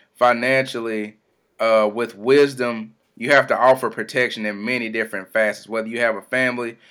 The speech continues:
whether it's you and your girl, whether it's you by yourself. You have to, you have to even protect yourself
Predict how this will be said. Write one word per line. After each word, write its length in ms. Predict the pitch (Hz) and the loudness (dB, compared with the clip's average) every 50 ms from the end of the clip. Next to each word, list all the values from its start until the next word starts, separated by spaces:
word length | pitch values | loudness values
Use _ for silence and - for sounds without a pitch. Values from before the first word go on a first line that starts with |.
| - - _ _ - | -20 -20 _ _ -10
whether 240 | 101 110 113 113 | -6 -4 -4 -4
it's 140 | 110 110 113 | -4 -6 -6
you 100 | 123 120 | -4 -4
and 140 | 117 117 110 | -4 -4 -4
your 100 | 107 104 | -6 -6
girl, 420 | 104 120 120 123 127 123 120 113 | -4 -2 0 0 2 2 2 0
whether 220 | 110 123 131 127 123 | 2 2 2 2 2
it's 240 | 120 120 123 117 117 | 0 -2 -4 -6 -8
you 160 | 123 127 127 | -10 -8 -2
by 160 | 123 117 113 | 0 0 0
yourself. 440 | 117 113 113 110 - 139 135 113 110 | 0 0 -4 -4 -2 0 0 0 0
You 100 | 117 127 | 0 -2
have 180 | 127 127 117 | -2 -2 -4
to, 100 | - 110 - | -12 -12 -14
you 180 | 135 147 175 180 | -10 -4 0 4
have 140 | 160 143 135 | 4 4 2
to 60 | 123 | 0
even 180 | 131 139 135 127 | -4 -4 -4 -4
protect 420 | 131 123 113 - 147 143 135 - | -6 -8 -6 -2 -2 -2 -2 -2
yourself 540 | 117 117 110 - - 165 180 147 117 101 | -8 -10 -8 -4 0 2 2 2 2 0